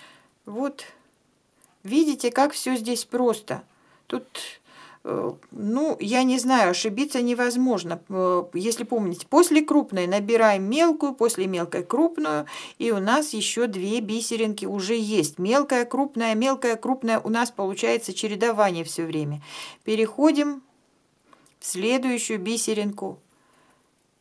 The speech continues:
основы. Мелкая,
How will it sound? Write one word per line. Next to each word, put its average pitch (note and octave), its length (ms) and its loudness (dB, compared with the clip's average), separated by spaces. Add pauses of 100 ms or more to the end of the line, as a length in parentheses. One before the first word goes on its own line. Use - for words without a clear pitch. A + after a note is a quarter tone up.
(180)
основы. G3 800 0 (1900)
Мелкая, B3 1000 0